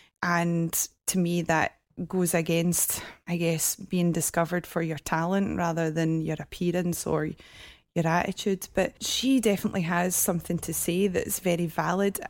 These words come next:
I think that it's important that you have women who are outspoken, even if they are part of, I guess, like, corporate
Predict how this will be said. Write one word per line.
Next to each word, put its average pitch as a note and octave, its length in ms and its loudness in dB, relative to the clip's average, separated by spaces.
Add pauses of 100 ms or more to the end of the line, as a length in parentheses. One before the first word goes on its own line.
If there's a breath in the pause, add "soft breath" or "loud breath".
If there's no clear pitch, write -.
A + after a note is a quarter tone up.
(320)
I F#3 100 0
think G3+ 460 2
that F#3+ 400 2 (160)
it's - 220 2
important G3 640 2
that - 200 -4
you F3+ 60 2
have F3 440 0
women F3 280 2
who E3 120 0
are E3+ 100 2
outspoken, F3+ 800 -2
even F3+ 360 0
if E3+ 220 0
they F3 120 2
are E3 320 2 (400 loud breath)
part F3 340 2
of, E3 380 -2 (200)
I - 100 -6
guess, D#3+ 300 0
like, - 180 -2 (180)
corporate - 640 -2